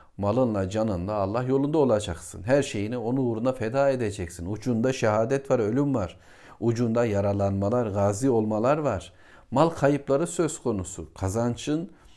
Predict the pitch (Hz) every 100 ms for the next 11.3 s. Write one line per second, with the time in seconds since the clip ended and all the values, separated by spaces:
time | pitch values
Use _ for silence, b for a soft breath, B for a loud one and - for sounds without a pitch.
0 | b b 113 120 135 131 127 123 127 127
1 | 147 139 98 104 101 - 104 92 98 104
2 | 113 113 113 - 127 104 107 104 104 123
3 | 107 110 156 165 135 127 180 170 143 107
4 | 104 98 92 90 90 139 139 - 113 117
5 | 117 120 117 127 135 104 - b b b
6 | 98 117 139 131 127 127 139 165 - -
7 | 120 104 95 92 92 107 151 165 B B
8 | B 85 92 143 143 139 123 110 131 139
9 | 123 165 147 127 113 - 107 127 139 101
10 | 90 82 - 95 98 131 147 135 - 117
11 | 110 - 117